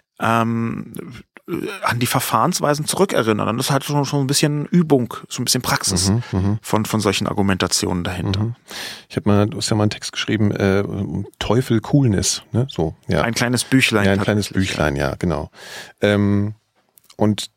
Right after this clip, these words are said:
Speaker 2: da geht's ja auch so ein bisschen um dieses, äh, diese Frage der,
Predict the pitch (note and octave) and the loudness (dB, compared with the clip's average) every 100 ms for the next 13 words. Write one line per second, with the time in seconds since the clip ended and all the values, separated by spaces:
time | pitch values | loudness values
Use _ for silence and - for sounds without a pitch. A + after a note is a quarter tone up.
0 | _ - G2+ A2+ A#2+ - - A2+ G#2+ G#2 | _ 0 2 2 0 0 0 0 2 2
1 | G2 G2+ F2+ F#2 G2 G2 F#2 F2 - - | 2 2 0 -2 -2 -2 0 0 -2 -4
2 | - F#2+ F#2+ F#2+ - F#2+ F#2+ F#2 F2+ F2 | -6 -6 -6 -4 2 2 2 2 4 4